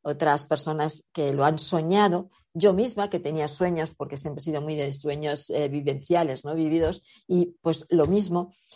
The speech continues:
Y entonces, eh, ahí ya te empiezas a dar cuenta de que las cosas, pues, no te las estás inventando. Entonces yo recuerdo que todo empezó en el dos mil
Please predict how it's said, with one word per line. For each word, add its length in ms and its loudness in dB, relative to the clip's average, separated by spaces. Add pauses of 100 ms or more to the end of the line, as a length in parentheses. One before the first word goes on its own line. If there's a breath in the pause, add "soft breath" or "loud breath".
(120 soft breath)
Y 140 4
entonces, 720 4
eh, 480 4
ahí 260 4
ya 320 2
te 60 -4
empiezas 260 -4
a 80 2
dar 140 -2
cuenta 240 -4
de 80 -2
que 100 -4
las 160 -8
cosas, 380 -8
pues, 340 -10
no 300 -4
te 100 -4
las 140 -8
estás 260 -12
inventando. 640 -12 (580 loud breath)
Entonces 200 4
yo 80 10
recuerdo 420 8
que 100 0
todo 160 2
empezó 480 0
en 80 -2
el 140 0
dos 200 -6
mil 560 2